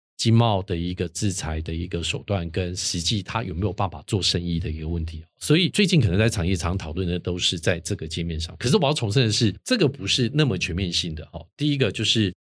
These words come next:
呃，它有大小的差别，所以很多小厂商其实都会有面临到，很多小企业都面临到一个所谓的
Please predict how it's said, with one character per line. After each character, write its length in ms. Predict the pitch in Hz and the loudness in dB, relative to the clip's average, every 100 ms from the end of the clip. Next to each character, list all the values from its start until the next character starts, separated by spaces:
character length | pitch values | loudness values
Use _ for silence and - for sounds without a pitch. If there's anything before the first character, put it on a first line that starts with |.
| _ - | _ -8
呃， 140 | 85 | -8
它 180 | - 151 | -2 0
有 100 | - | 0
大 220 | 80 95 | 0 -2
小 200 | 82 73 | -2 -6
的 80 | - | -8
差 220 | 78 90 | -4 -4
别， 160 | 85 73 | -4 -6
所 180 | - 120 | 4 4
以 160 | 110 | 4
很 200 | 87 110 | 4 4
多 140 | 110 - | 6 6
小 160 | 117 | 4
厂 180 | 120 80 | 2 2
商 160 | 95 101 | 4 4
其 160 | - | 4
实 220 | 82 92 90 | 2 2 2
都 260 | - 117 | 4 4
会 160 | 110 101 | 4 2
有 160 | 78 | 0
面 220 | 80 107 90 | 4 4 4
临 180 | 82 | 2
到， 160 | 82 90 | 2 0
很 140 | 85 | 2
多 80 | 117 | 4
小 160 | 139 85 | 4 2
企 120 | 110 | 2
业 40 | 98 | 4
都 140 | 104 | 4
面 160 | 104 92 | 4 4
临 100 | 90 | 2
到 180 | 98 | 0
一 140 | 90 87 | 0 -2
个 240 | - 85 | 2 2
所 160 | 82 78 | 2 2
谓 180 | 98 90 | 4 4
的 200 | 82 | 0